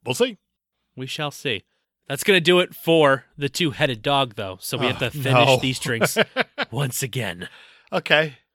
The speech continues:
Speaker 1: Where are we going?
Speaker 2: We're headed to the Mermaid.
Speaker 1: This is the club one, right?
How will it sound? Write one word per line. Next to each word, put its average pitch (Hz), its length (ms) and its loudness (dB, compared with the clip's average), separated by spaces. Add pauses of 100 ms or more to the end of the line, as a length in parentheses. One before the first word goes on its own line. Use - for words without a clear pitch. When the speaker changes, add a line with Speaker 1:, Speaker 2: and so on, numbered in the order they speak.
(220)
Speaker 1:
Where 160 120 -4
are 170 40 -2
we 175 80 -4
going? 147 380 2 (500)
Speaker 2:
We're 123 80 -4
headed 226 180 4
to - 60 -12
the 165 100 2
Mermaid. 131 540 -2 (480)
Speaker 1:
This 151 160 -12
is 156 80 -16
the 123 240 0
club 170 340 -4
one, 101 180 -10
right? 117 240 -8